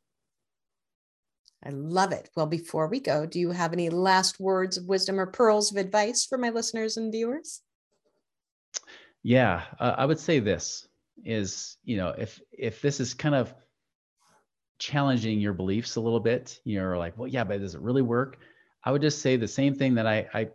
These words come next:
Speaker 2: I said earlier, you know, when I was, when I was looking at leaving being a financial advisor, which is look at the evidence, right?
Speaker 1: Mm.
Speaker 2: Look to see how many people truly are really financially free, saving in their, their company's four oh one Ks for decades.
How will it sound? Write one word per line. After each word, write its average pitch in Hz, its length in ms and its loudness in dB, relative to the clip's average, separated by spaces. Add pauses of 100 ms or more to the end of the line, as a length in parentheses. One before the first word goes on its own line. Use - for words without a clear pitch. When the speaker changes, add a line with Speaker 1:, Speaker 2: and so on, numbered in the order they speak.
(140)
Speaker 2:
I 110 100 -4
said 113 320 -2
earlier, 95 520 0 (100)
you 98 120 -2
know, 92 160 -2
when 95 120 0
I 95 60 2
was, 92 260 -4 (360)
when 110 160 -2
I 98 40 0
was 98 120 -2
looking 110 180 -2
at 87 140 -4
leaving 95 420 0 (200)
being 104 120 0
a 90 80 -2
financial 87 300 -4
advisor, 85 240 -2
which 87 180 -4
is 95 200 -4 (500)
look 135 240 0
at 127 40 0
the 131 140 0
evidence, 80 540 -4 (480)
right? 95 240 0 (100)
Speaker 1:
Mm. 131 180 -2
Speaker 2:
Look 143 200 4
to 123 80 -4
see - 180 -6
how - 220 -6
many 160 100 0
people 139 380 0
truly 165 540 0 (120)
are 120 300 4
really 123 320 4
financially 117 420 -4
free, 90 400 0 (460)
saving 143 500 4
in 107 100 4
their, 95 220 2 (240)
their 117 140 0
company's 98 340 -2
four 101 240 -2
oh 95 40 2
one 92 120 2
Ks 92 320 -2
for - 220 -6
decades. 113 720 -6